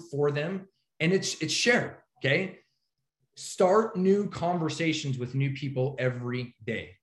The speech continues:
okay? That's the S in share. Start new conversations with new people every day. Help them get information by sharing the Ready, Set, Wellness video or booklet. That's the H in share. The A in share is ask them to get started with the Ready, Set, Wellness bundle.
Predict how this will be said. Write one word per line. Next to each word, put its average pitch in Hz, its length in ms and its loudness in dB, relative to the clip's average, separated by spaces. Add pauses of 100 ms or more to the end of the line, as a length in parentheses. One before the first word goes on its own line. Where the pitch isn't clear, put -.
(140)
okay? 113 220 -2
That's 135 260 0
the 190 220 -6
S 160 300 0
in 139 140 -2
share. 131 520 -2
Start - 420 -6
new 202 100 -2
conversations 160 800 0
with 123 140 -8
new 131 100 -2
people 117 340 -6
every 113 200 -6
day. 98 280 -12 (580)
Help 233 420 2
them 233 400 2
get 190 280 4
information 151 720 0
by 127 160 0
sharing 160 460 -2
the 143 80 0
Ready, 131 340 -2
Set, 123 340 -4
Wellness 117 400 -4
video 156 300 0
or 165 200 -2
booklet. 180 400 -4 (200)
That's 131 220 -4
the - 180 -8
H - 400 -2
in 120 120 -4
share. 98 420 -6 (500)
The 135 240 0
A 214 240 8
in 196 80 4
share 185 380 2
is 160 360 -6
ask 151 340 -2
them 190 160 0
to 170 80 0
get 165 180 0
started 139 440 -4
with 131 140 -4
the 110 80 -8
Ready, 120 300 -4
Set, 110 280 -10
Wellness 110 340 -8
bundle. 101 460 -12